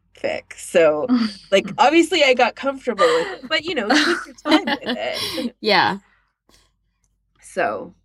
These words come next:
Speaker 3: Yeah, I mean, I think, I think it's, you have to give yourself that separation sometimes. When you're listening to sex or when you're recording it,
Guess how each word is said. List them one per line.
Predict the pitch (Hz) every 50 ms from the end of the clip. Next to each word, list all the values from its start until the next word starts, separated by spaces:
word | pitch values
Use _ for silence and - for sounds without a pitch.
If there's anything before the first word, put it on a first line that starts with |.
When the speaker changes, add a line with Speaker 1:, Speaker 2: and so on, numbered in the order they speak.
| _ _ _ _ _ _ -
Speaker 3:
Yeah, | 277 302 302 -
I | - 311
mean, | 330 349 349
I | 339 320 359
think, | 349 - 403 370 349 - -
I | - - 302
think | 311 349 330 311 - _ -
it's, | - - 208 - - - _ _ _ _ _ _ _ _ -
you | 226 247 262 262 254 254 240 233 226 208 - - _ _ _ _ _
have | - - 285 277 - -
to | 214
give | 190 - 226 208
yourself | 202 202 - 190 -
that | 180 - -
separation | - 185 175 - 170 170 170 170 - 175 160 160 160
sometimes. | - - 156 156 151 - - 147 143 143 143 147 156 151 - - - - - - 208 _ _ _ _
When | - 220 240 240
you're | 240 233 233
listening | 240 233 - 240 220 214
to | - 214
sex | - - 180 180 - -
or | 185 170
when | 170 170 175 175
you're | 175 170
recording | 170 165 - - 262 233 214 196 175
it, | 160 -